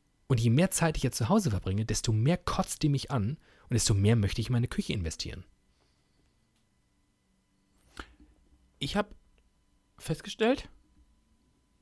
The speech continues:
Speaker 2: äh, ich hab heute, wenn ich drüber nachdenke, den ersten nicht Ziel-, also nicht geplanten Einkauf seit Corona gemacht.
Speaker 1: Ich bin gespannt.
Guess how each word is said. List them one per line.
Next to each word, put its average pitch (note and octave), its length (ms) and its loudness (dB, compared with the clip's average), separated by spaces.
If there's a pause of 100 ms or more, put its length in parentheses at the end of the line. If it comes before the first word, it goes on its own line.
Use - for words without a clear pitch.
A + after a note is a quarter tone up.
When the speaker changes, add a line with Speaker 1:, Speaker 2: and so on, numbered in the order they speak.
(840)
Speaker 2:
äh, B2+ 420 2 (1160)
ich - 100 -4
hab - 200 2
heute, G#3+ 460 6 (380)
wenn B2 140 2
ich A#2+ 100 -4
drüber A#2+ 200 0
nachdenke, A#2 380 0
den A2+ 140 -6
ersten G3 640 0 (800)
nicht D#3 460 2 (120)
Ziel-, A#3 440 0 (320)
also C3+ 160 4
nicht F3 160 0
geplanten D3 540 4
Einkauf C#3 460 2
seit B2 300 4
Corona A#2 400 4
gemacht. D#2+ 380 -10 (1400)
Speaker 1:
Ich - 80 -20
bin D#2+ 120 -10
gespannt. E2 440 -4